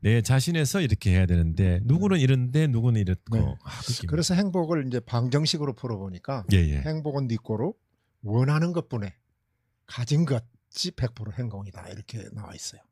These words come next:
Speaker 1: 아.
Speaker 2: 내가 열 개를 원했을 때 열 개를 가지면 백 프로 행복인데
Speaker 1: 예, 예.
Speaker 2: 원하는 게 이백 개인데 백 개를 가졌을 때 이제
Speaker 1: 아.
Speaker 2: 그 제가 여기 오늘, 아, 잘하고 싶었는데
Speaker 1: <laughs> 잘하고
Speaker 2: 또
Speaker 1: 계십니다.
Speaker 2: <laughs> 또,
Speaker 1: 잘하고
Speaker 2: 어,
Speaker 1: 계십니다.
Speaker 2: 그렇게 왔는데 잘했을 때는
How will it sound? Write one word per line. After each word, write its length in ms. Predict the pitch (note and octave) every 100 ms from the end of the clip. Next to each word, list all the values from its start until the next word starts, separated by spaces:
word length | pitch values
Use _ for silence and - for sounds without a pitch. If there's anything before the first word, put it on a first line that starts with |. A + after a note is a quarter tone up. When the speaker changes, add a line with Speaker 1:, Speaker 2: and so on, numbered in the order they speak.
| _ _
Speaker 1:
아. 340 | E2 C#2 C3 C3
Speaker 2:
내가 200 | B2+ C3
열 140 | C3
개를 220 | A#2 C3+ B2+
원했을 420 | A#2+ A2+ - A2+
때 180 | - E3+
열 140 | D3
개를 240 | C3+ D3+ E3
가지면 500 | B2 A#2 C3 G#3+ B3 _ _ _ _
백 160 | A2+
프로 400 | - A2 G#2+ G2 -
행복인데 760 | D#3+ C#3+ A2 G#2 C3 A2 B2+ F3+ -
Speaker 1:
예, 40 |
예. 380 | F2+ D#2 D2 C#2+
Speaker 2:
원하는 420 | A2 A#2 E3+ A3 B3+
게 80 | A#3+
이백 280 | G#3 F3
개인데 320 | - A#2 G#2+ G2+
백 220 | G2+ A2+
개를 200 | C#3+ D3
가졌을 360 | B2+ A2+ - G#2
때 140 | G#2 G2+
이제 360 | G2+ G2 F#2+ F#2+ E2+ -
Speaker 1:
아. 840 | A#2 - - - - - - - -
Speaker 2:
그 80 |
제가 280 | C#3+ D#3 D#3
여기 140 | D3+ D3+
오늘, 260 | C#3 C#3+
아, 840 | B2+ - - - - - - - -
잘하고 340 | - A#2+ C#3
싶었는데 540 | D#3 - B2+ G#2 F#2+ G2+ - _ _
Speaker 1:
<laughs> 200 | C3 A#2
잘하고 300 | - - D3+ F3
Speaker 2:
또 60 |
Speaker 1:
계십니다. 400 | C#3+ C#3 F3+ F3
Speaker 2:
<laughs> 1000 | - A#2 - - - - - - - -
또, 100 | -
Speaker 1:
잘하고 200 | D#3+ G#2
Speaker 2:
어, 40 | G2
Speaker 1:
계십니다. 420 | F2 - - -
Speaker 2:
그렇게 260 | C#3 D#3+ D3+
왔는데 460 | C3 A#2 A#2 A2+
잘했을 460 | A#2 - A2+ C3+ C#3
때는 320 | A#2+ B2+ G#3+